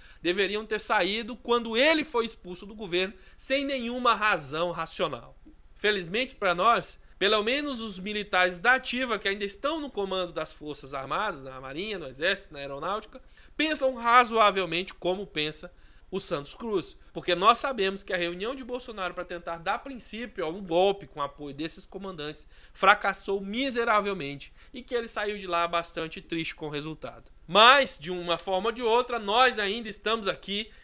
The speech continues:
esperando que os militares, que com certeza lerão esse texto do Santos Cruz, tomem uma providência digna e cabível com a honra que o Santos Cruz descreve nesse texto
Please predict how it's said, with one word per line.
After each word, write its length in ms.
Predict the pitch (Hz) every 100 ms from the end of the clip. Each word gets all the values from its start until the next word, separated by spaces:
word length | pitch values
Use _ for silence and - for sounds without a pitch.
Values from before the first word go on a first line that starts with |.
| -
esperando 720 | 202 - - 247 202 254 269 208
que 100 | 185
os 120 | 160
militares, 560 | 170 175 - 156 156
que 160 | - 165
com 200 | - 294
certeza 560 | - 262 - 165 147 147
lerão 520 | 190 226 190 269 214
esse 180 | 151 147
texto 380 | - 139 -
do 60 | 135
Santos 320 | - 139 131
Cruz, 360 | - - 170 - - - - -
tomem 320 | 247 285 269
uma 160 | 254 240
providência 720 | 220 202 196 156 190 190 208
digna 640 | 147 165 214 190 214 214 - -
e 80 | 226
cabível 580 | - 294 233 220 220 214
com 320 | 214 233 240
a 180 | 226 208
honra 400 | 202 269 190 262
que 200 | 175 247
o 40 |
Santos 320 | - 226 220 -
Cruz 280 | 226 202
descreve 500 | 185 233 - 233 233
nesse 420 | 214 214 269 262 240
texto 460 | 214 165 - -